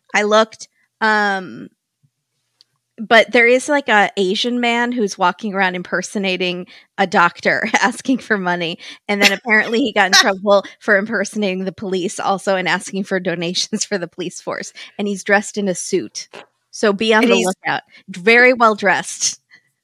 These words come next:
Speaker 2: But I don't understand. He's walking around, like, in a suit and going, "Hi, I'm a doctor. Can I have a donation?"
Speaker 1: Yeah.
Speaker 2: To people's door to
Speaker 1: They're
Speaker 2: door?
Speaker 1: like,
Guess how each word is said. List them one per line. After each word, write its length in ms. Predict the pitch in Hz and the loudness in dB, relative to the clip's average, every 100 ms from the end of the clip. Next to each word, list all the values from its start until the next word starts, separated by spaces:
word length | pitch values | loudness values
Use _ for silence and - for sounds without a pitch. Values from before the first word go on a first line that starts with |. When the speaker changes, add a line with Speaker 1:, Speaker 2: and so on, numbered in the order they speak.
| _ _ _ _ _ _ - | _ _ _ _ _ _ -4
Speaker 2:
But 120 | 220 | 2
I 120 | 240 | 4
don't 160 | 285 277 | 4 2
understand. 640 | 254 247 - 220 147 135 - _ - | 0 -2 0 4 4 2 -6 _ -14
He's 280 | - 226 | -8 -4
walking 400 | 190 196 220 233 | 0 0 0 -4
around, 280 | 196 190 190 | 0 2 2
like, 200 | 180 - - | 0 -2 -2
in 80 | 175 | -2
a 80 | |
suit 320 | 160 - 214 - | 0 0 0 -2
and 80 | |
going, 160 | 185 180 | 0 0
"Hi, 320 | 170 214 214 | 2 4 6
I'm 140 | 202 170 | 6 2
a 40 | |
doctor. 420 | 165 147 - 220 | 2 0 0 -6
Can 120 | 214 | -4
I 60 | 202 | -4
have 140 | 185 | -4
a 40 | 180 | -2
donation?" 560 | 170 156 156 226 330 349 _ - | 0 2 0 0 0 -2 _ 2
Speaker 1:
Yeah. 200 | 427 403 - - _ _ _ _ _ _ _ _ - | 4 4 2 -10 _ _ _ _ _ _ _ _ -6
Speaker 2:
To 80 | |
people's 280 | 240 285 226 | -2 -2 -2
door 200 | 190 220 262 | 4 4 6
to 80 | 220 | 4
Speaker 1:
They're 100 | 208 | 4
Speaker 2:
door? 120 | 277 | 4
Speaker 1:
like, 180 | 339 | 4